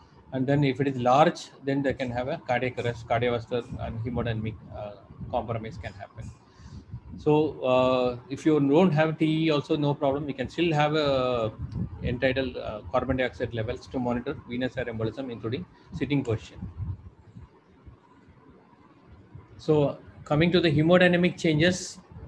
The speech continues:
hemodynamic changes can occur at various points during intraoperative procedure. It can occur at the time of induction of anesthesia. It could be because of excessive dose of, uh,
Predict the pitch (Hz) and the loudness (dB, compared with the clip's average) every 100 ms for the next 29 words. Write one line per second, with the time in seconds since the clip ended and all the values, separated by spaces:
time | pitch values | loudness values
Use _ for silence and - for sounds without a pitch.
0 | - - - - 160 170 175 180 185 175 | -8 -8 -10 -2 2 4 6 6 4 4
1 | 156 160 165 156 143 127 165 165 143 123 | 4 4 2 2 2 2 2 2 2 2
2 | 139 165 180 156 - - 143 151 170 - | 4 6 4 2 -8 -4 0 2 0 -6
3 | - - - - - 135 143 156 151 143 | -16 -18 -14 -14 -4 2 4 4 2 4
4 | 143 139 143 139 135 123 120 120 180 185 | 4 4 0 -2 -2 -2 0 2 0 0
5 | - - - - - - 131 156 139 - | -10 -8 -8 -8 -10 -14 0 2 2 4
6 | 170 151 156 147 147 147 139 143 - 156 | 4 6 4 4 4 2 2 0 0 0
7 | 147 135 139 131 151 139 - 143 151 135 | 0 0 -2 -2 0 -2 -2 0 0 0
8 | 127 139 139 117 - 143 - 156 143 135 | 0 0 2 0 0 -2 0 2 2 2
9 | 147 - 147 127 | 0 0 0 0